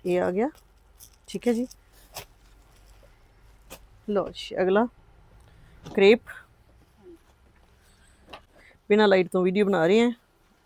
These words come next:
ਆਪ ਹੀ ਲਸ਼ ਲਸ਼ ਕਰੀ ਜਾਂਦੇ ਫਿਰ ਵੀ ਇਹ। ਲਓ ਜੀ, ਸਾਰੇ ਦੇ ਵਿੱਚ ਛੋਟੀ ਬੂਟੀ, ਠੀਕ ਹੈ, ਥਰੈਡ ਦੀ, ਤੇ ਫਿਰ ਘੇਰੇ ਦੇ ਉੱਤੇ ਥਰੈਡ ਵਰਕ, ਛੱਬੀ ਮੰਨ ਕੇ ਚੱਲਿਓ, ਤੇ ਨਾਲ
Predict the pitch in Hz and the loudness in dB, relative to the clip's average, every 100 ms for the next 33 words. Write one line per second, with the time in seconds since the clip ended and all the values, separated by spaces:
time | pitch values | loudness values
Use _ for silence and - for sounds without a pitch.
0 | _ 196 190 190 202 185 208 180 180 185 | _ 4 4 4 0 -2 -4 -6 -6 -6
1 | 180 196 - 190 214 190 196 - _ - | -6 -4 0 0 0 -2 -4 -8 _ -20
2 | - _ _ _ 214 214 180 - - 214 | -20 _ _ _ -2 0 0 -2 -12 -18
3 | - _ _ _ _ _ _ - 240 269 | -20 _ _ _ _ _ _ 4 6 6
4 | 277 277 - - 311 302 226 165 - _ | 4 0 -2 0 2 4 2 0 -8 _
5 | _ _ _ _ _ _ _ _ _ _ | _ _ _ _ _ _ _ _ _ _
6 | - 233 294 - _ _ _ 233 202 165 | -8 -6 -6 -8 _ _ _ 2 2 2
7 | - 208 _ 185 - - - _ _ _ | -8 -14 _ -8 -4 -6 -8 _ _ _
8 | - 247 190 185 175 185 196 190 220 240 | 2 4 4 2 -4 -4 -4 0 0 0
9 | _ 214 190 190 196 185 220 220 277 - | _ -2 -2 -2 -4 -4 -2 -2 -2 -6
10 | _ _ _ _ 208 190 175 170 | _ _ _ _ -6 -4 -6 -8